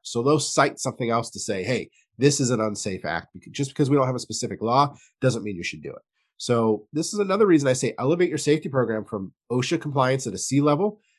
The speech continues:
bring it up to consensus standards at a B level, and then get your culture right, and you have an A level safety program. Then we finish this up with, uh, grain handling.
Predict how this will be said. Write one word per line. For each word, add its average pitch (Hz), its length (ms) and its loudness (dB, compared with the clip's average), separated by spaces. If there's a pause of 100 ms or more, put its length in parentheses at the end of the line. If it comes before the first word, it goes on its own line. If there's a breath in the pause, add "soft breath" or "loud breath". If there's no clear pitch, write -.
(120 soft breath)
bring 208 140 2
it 285 60 4
up 277 80 0
to 233 80 -10
consensus 220 480 -4
standards 78 560 -8
at 120 100 -2
a 120 60 -2
B 143 180 2
level, 101 460 0
and 120 100 -6
then 143 80 0
get 160 160 -4
your 127 80 -8
culture 139 300 0
right, 98 240 -4 (100)
and 98 80 -10
you 101 60 -8
have 107 120 -4
an 95 120 -12
A 90 100 -8
level 85 220 -10
safety - 280 -14
program. - 340 -18 (1000)
Then 165 100 8
we 185 100 10
finish 190 280 6
this 160 220 4
up 156 240 6
with, 131 320 4
uh, 117 220 2
grain 120 260 -4
handling. 160 560 2